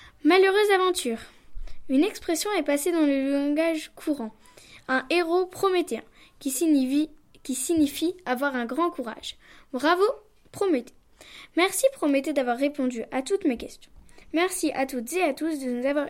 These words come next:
écoutés jusqu'au bout. On se retrouve demain à neuf heures quinze pour un nouvel épisode de nos héros mythologiques avec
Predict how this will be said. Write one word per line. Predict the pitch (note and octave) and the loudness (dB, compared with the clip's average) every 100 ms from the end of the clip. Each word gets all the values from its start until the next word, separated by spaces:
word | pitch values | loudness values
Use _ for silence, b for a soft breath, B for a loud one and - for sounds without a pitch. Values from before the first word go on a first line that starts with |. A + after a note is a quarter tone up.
| - | -6
écoutés | E4 D4+ D#4 | -6 -4 -2
jusqu'au | D4 C#4+ - | -2 -4 -8
bout. | - - B B B B B - | -16 -20 B B B B B -6
On | G#4+ | -2
se | D#4+ | 0
retrouve | B3 A#3 A#3+ | -2 -4 -6
demain | A#3 E4 A#3+ - - | -2 0 0 -2 -4
à | C4 | 0
neuf | E4+ F4 | 2 2
heures | C#4 | 0
quinze | - D4 D#4+ - | 0 0 0 -4
pour | B3 | -4
un | A#3 | 0
nouvel | C4+ E4+ D#4+ | 0 2 0
épisode | C#4 C4 B3+ C#4 B3+ | 0 0 2 2 0
de | A#3+ | -2
nos | A3+ - | -4 -2
héros | D4 D4 D4+ | 0 2 2
mythologiques | C4 B3+ A3+ A3 A#3 C4 - B B | 0 -2 -2 -2 -6 -10 -14 B B
avec | A#3+ A#3 A#3+ | -2 0 -2